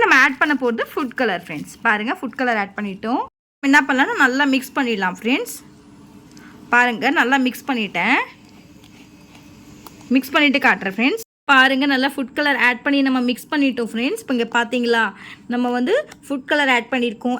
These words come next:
and பேக்கிங் பவுடர்லாம் ஆட் பண்ணி நல்லா மிக்ஸ் பண்ணிட்டோம். அடுத்து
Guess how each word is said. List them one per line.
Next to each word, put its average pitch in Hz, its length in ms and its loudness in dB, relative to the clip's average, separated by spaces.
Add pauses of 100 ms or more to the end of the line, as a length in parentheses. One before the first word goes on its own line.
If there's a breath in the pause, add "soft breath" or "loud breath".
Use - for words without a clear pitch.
and 247 140 0
பேக்கிங் 254 360 2
பவுடர்லாம் 247 460 0 (120)
ஆட் 220 180 -6
பண்ணி 247 220 -2 (100)
நல்லா 254 300 0
மிக்ஸ் 233 240 -6
பண்ணிட்டோம். 240 440 -2 (520 loud breath)
அடுத்து 285 220 2